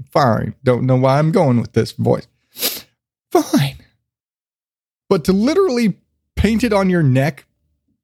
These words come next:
just to basically walk around announcing,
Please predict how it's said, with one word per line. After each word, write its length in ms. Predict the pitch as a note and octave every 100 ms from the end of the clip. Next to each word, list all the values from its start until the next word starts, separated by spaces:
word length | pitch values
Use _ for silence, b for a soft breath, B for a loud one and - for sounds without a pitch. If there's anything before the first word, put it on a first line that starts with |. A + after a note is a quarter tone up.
| _ _ _ _ _ _ _ _ B2+
just 240 | A#2+ E3+ -
to 100 | D3+
basically 540 | C3 E3 D#3 D3+ D3
walk 320 | C3 D3+ E3
around 380 | E3 D3 D3+ D3+
announcing, 720 | C#3 C3 C3 C#3 E3 D#3 D#3